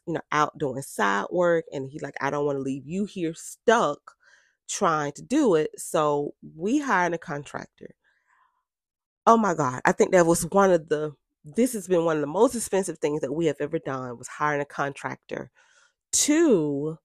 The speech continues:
gut out both of our bathroom. It, it put us in a big hole. We had budgeted,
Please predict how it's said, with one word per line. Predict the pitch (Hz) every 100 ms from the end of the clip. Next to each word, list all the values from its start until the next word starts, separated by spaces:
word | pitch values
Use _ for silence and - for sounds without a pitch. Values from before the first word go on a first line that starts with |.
| _ _ _ _ _
gut | 131 170
out | 147 139 -
both | 147 -
of | -
our | 139
bathroom. | 135 131 131 - - 60 - _ -
It, | 180 - -
it | 190 190
put | - 208 -
us | 165 156 156 156 - _ _ _ _
in | 180
a | 170
big | 165 156
hole. | 170 127
We | 160
had | 202 147 139 131
budgeted, | 208 254 330 339 349